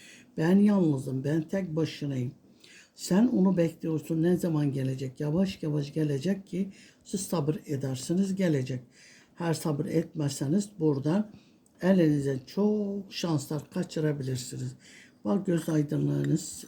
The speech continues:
iniyor, mutluluk doyacaksın Allah'ın izniyle. Arkadaşlar bugün de bu kadar. Kendinize çok iyi bakın.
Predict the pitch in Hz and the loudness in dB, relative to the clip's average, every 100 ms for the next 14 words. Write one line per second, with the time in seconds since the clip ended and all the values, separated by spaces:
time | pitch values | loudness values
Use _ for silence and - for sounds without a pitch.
0 | - 175 175 170 160 165 165 160 - - | -2 2 4 4 4 2 0 -4 -8 -20
1 | _ _ _ 160 170 - 156 147 143 - | _ _ _ 2 2 2 -2 -2 -6 0
2 | 151 165 160 156 165 156 - 175 180 185 | 2 4 2 0 -4 -6 -8 -6 -4 -6
3 | - _ _ - 160 151 151 - 147 139 | -10 _ _ -4 0 2 2 0 -2 -2
4 | 147 147 135 131 127 - - - _ - | -2 -2 -2 -4 -8 -12 -20 -20 _ -4
5 | 185 190 165 160 - 156 139 165 165 156 | -2 0 2 2 0 -4 -2 -2 0 2
6 | 143 135 135 156 - 151 139 135 - 160 | 2 0 -2 -4 -4 -6 -6 -10 -6 -2
7 | 147 139 127 - 156 156 151 139 135 - | 0 -2 -6 -8 -8 -6 -6 -6 -8 -12
8 | - | -20